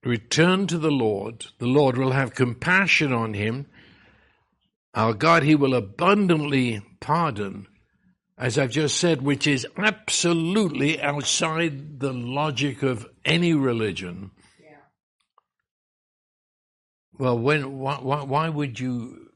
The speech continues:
Speaker 1: turn to God and expect that? For, for, or because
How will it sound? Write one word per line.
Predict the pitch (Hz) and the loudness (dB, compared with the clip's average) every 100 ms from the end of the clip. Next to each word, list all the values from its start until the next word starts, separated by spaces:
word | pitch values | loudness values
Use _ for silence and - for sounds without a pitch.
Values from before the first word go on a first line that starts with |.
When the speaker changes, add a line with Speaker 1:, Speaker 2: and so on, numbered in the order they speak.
| _ _ _ _ - | _ _ _ _ -14
Speaker 1:
turn | - 113 156 190 | -6 -4 -4 -6
to | - | -8
God | 107 110 98 95 107 - - | -6 -4 -2 -4 -10 -20 -10
and | 120 123 | -6 -6
expect | - - 202 220 - 104 | -8 -6 -6 -8 -12 -8
that? | 95 - - _ _ _ _ _ _ _ _ _ _ _ | -8 -10 -20 _ _ _ _ _ _ _ _ _ _ _
For, | - - - 208 214 151 90 - - _ _ _ _ _ _ _ _ _ _ - | -12 -10 -6 -2 0 0 -2 -10 -16 _ _ _ _ _ _ _ _ _ _ -16
for, | - - 190 131 - _ _ | -10 -6 -4 -6 -8 _ _
or | 139 143 | -4 -4
because | 110 160 - 170 208 180 101 87 - - | -2 -4 -4 -2 0 -2 -4 -8 -10 -12